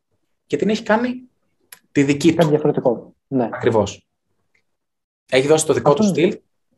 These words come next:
Speaker 1: το οποίο είναι πολύ διαφορετικό από αυτό που υιοθετούσε η ομάδα όταν έπαιζε εκείνος.
Speaker 2: Αυτό είναι και το μεγάλο προσόν ενός προπονητή, έτσι, να καταφέρει γρήγορα να περάσει τη φιλοσοφία του, που μπορεί να είναι διαφορετική με αυτό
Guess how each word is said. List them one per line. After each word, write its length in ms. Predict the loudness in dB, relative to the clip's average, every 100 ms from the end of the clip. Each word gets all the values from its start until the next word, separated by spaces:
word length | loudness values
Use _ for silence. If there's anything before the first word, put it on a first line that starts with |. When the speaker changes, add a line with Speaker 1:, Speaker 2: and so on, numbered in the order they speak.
| 0
Speaker 1:
το 100 | 2
οποίο 160 | 6
είναι 140 | 4 4
πολύ 240 | 2 4
διαφορετικό 460 | 4 2 -4 0 0
από 240 | 2 0
αυτό 160 | -2 -2
που 100 | -2
υιοθετούσε 380 | -2 -4 -4 -2
η 20 |
ομάδα 240 | -2 -2
όταν 200 | -2 0
έπαιζε 200 | 0 -2
εκείνος. 500 | -2 -4 -6 -8 -18 _ _ _ _ _ _ _ _ _ _ _
Speaker 2:
Αυτό 220 | -14 -12
είναι 100 | -2
και 80 | 2
το 100 | 4
μεγάλο 380 | 6 6 6 2
προσόν 360 | -2 -4 -4
ενός 180 | -4 -8
προπονητή, 420 | -10 -12 -4 -2
έτσι, 260 | -2 -4 -6
να 60 |
καταφέρει 420 | -4 -4 -2 -2 0
γρήγορα 280 | 2 4
να 100 | 2
περάσει 340 | 2 2 2 -2
τη 180 | -6 -6
φιλοσοφία 640 | -6 -6 -8 -2 0 2
του, 380 | 0 -2 -6 _ _ _ _ _ _ _ _ _ _ _ _ _ _ _
που 260 | -2 0 2
μπορεί 220 | 4 4
να 80 | 4
είναι 140 | 2
διαφορετική 480 | 2 0 -4 -2 -2
με 80 | -2
αυτό 420 | -2 -4 -4